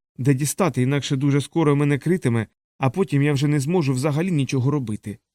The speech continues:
Навіть сидіти отак, припаркувавшись на узбіччі, як зараз.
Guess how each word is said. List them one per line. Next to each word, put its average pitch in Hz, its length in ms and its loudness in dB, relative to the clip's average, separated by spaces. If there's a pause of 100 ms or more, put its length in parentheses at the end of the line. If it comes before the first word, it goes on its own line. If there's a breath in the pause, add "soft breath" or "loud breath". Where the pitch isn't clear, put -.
(760)
Навіть 143 300 2
сидіти 151 340 2
отак, 156 320 0
припаркувавшись 143 800 0
на 147 60 0
узбіччі, 135 400 -2
як 147 120 -4
зараз. 107 440 -6